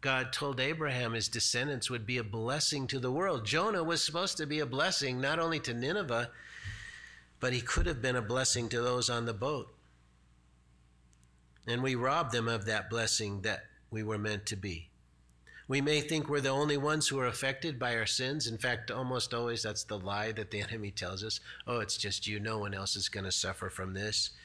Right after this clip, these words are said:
But it always affects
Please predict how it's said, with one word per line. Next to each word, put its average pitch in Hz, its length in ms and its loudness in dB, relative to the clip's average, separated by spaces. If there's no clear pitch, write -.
But 113 140 2
it 113 300 0
always 117 1120 2
affects 101 680 -2